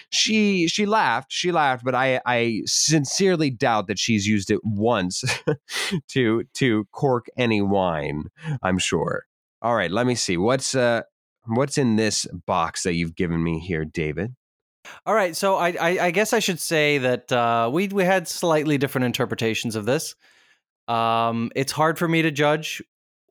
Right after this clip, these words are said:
Speaker 2: how, whether they, these gifts were enjoyed, but I do know whether or not these gifts were actually used,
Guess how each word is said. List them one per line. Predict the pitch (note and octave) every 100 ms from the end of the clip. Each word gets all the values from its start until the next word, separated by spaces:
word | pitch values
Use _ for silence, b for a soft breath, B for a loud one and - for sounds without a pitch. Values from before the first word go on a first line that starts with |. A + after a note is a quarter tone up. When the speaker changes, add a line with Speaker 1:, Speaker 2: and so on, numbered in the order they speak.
| _
Speaker 2:
how, | B2 B2 C3+ D3
whether | C#3+ D3+ D#3+
they, | D3 D3+ D3 C#3+
these | C3+ C3 C#3 B2
gifts | B2+ A#2+ C#3+ C#3 -
were | C#3+ C3
enjoyed, | B2 B2 B2+ D#3 A3+ - _ _ _ _ _ -
but | C3+
I | C#3
do | C3+ B2 A#3 C4+
know | A3+ D3 A#2+ A2+ A2+ A2+ - _ _ _
whether | B2+ C#3 C#3+ C#3+
or |
not | C3+ B2+ C3
these | B2
gifts | A2 C#3 B2+ - - - _
were | B2+ B2
actually | B2+ A#2+ - A#2+ A2 G#2+ _ _ _ _ _
used, | A2+ A#2 D3+ A#3 D3 G#2+ - - - -